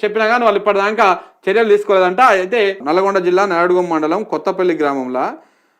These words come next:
వాళ్ళు ఏం చేసిరే, వాళ్ళు చేసిన పాపం ఏంది? ఏదో బీఆర్ఎస్ పార్టీకి అనుకూలంగా ఉన్నారంట. మొన్నటి ఎన్నికల్లో అనుకూలంగా ఉంటే వాళ్ళ, ఆ ఎన్నికలు అయిపోయినాక ఇక బాలు నాయక్ గెలిచింది కదా, బాలు నాయక్ గెలిచినాక ఇప్పటికే ఒకటి లాకప్ డెత్ అయింది.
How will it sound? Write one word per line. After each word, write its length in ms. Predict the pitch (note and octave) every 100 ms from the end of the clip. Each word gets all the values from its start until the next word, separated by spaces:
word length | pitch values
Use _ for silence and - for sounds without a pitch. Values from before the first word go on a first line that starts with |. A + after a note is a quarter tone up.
| _ F3
వాళ్ళు 160 | G3 F3+
ఏం 180 | A3
చేసిరే, 300 | A#3+ A3+ A#3
వాళ్ళు 180 | A3+ G#3
చేసిన 220 | F#3+ G#3
పాపం 400 | G#3 F#3 G3 G#3
ఏంది? 520 | G3+ G3 F#3+ F#3 F#3 - _ _ _ E3
ఏదో 240 | G#3 A#3+
బీఆర్ఎస్ 420 | G3 A3 A3+ A3+
పార్టీకి 280 | G3 F#3 G#3
అనుకూలంగా 420 | F#3+ F3+ F3+ E3+
ఉన్నారంట. 380 | F#3 D#3 C#3 A2+ - _ _ _ _ _
మొన్నటి 200 | E3 E3+
ఎన్నికల్లో 420 | - F3 D#3 A#2+ G#2 _ _ _
అనుకూలంగా 520 | C#3 G3+ A#3 A#3 G#3+
ఉంటే 560 | E3+ D#3+ C#3+ D3 B3+ C#4+ - _ _ _ _ _ _ _ _
వాళ్ళ, 540 | E3 G#3+ A#3 A3 G3+ F#3 -
ఆ 100 | F3+
ఎన్నికలు 360 | F#3+ F#3 B3 A#3+
అయిపోయినాక 420 | A3+ A3 G3+ G#3
ఇక 140 | B3
బాలు 280 | G#3+ F#3 A#3
నాయక్ 240 | B3 A3+
గెలిచింది 260 | G3+ G#3 G#3+
కదా, 100 | E3+
బాలు 320 | D3+ E3 A3
నాయక్ 360 | A#3+ A3+ G#3+ G3
గెలిచినాక 520 | F3+ F#3 G3+ F3+ E3+
ఇప్పటికే 540 | F3+ E3+ F3+ A3+ G#3
ఒకటి 320 | A3 F#3 G3+ G3+
లాకప్ 300 | E3 E3 D#3
డెత్ 200 | C#3 B2
అయింది. 320 | A#2 A2